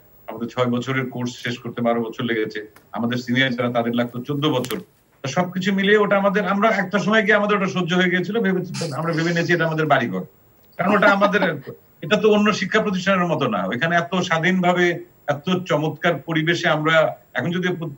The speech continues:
পরিবেশটা আগের মতো আছে কিনা আমি জানি না। তা এই যে সম্পর্ক তৈরির যে সময় এবং যে সুযোগ ওইখানে ছিল, সেই জায়গা থেকে ছয় মাস বা এক বছর পরেও যদি কারোর সঙ্গে দেখা হয়, কোনো শিক্ষকের সঙ্গে বলি অথবা আমার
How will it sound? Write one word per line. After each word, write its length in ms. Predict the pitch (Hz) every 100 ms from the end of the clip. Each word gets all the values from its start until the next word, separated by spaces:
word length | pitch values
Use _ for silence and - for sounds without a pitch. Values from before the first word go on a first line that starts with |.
| -
পরিবেশটা 360 | 160 151 156
আগের 180 | 143 147
মতো 280 | 143 131 147
আছে 260 | 127 -
কিনা 180 | 131 139
আমি 140 | 131 131
জানি 240 | 143 151
না। 160 | 117 - _ _ _ _
তা 60 | -
এই 160 | 185 202
যে 340 | 208 233 233 233 _
সম্পর্ক 580 | - 156 165 190 202 202
তৈরির 420 | 185 185 185 - -
যে 160 | 170 151 -
সময় 320 | 156 165 170
এবং 200 | 165 160 160 127 120
যে 100 | 143
সুযোগ 360 | - 240 180 160
ওইখানে 460 | 156 160 165 156 - _ _
ছিল, 340 | - 175 107
সেই 200 | - 156
জায়গা 200 | 160 170
থেকে 340 | 185 196 202 233 - _
ছয় 260 | - 143 156
মাস 200 | 175 180
বা 160 | 156 156
এক 140 | 135
বছর 240 | 135 143 -
পরেও 200 | 135 147
যদি 220 | 190 202 -
কারোর 220 | 180 175
সঙ্গে 240 | 180 175
দেখা 280 | 143 135 156
হয়, 240 | 135 110 - _ _ _
কোনো 100 | 143
শিক্ষকের 480 | 139 139 - 156 156
সঙ্গে 320 | 151 156 156
বলি 280 | 156 170 175
অথবা 320 | 143 139 131
আমার 200 | 127 127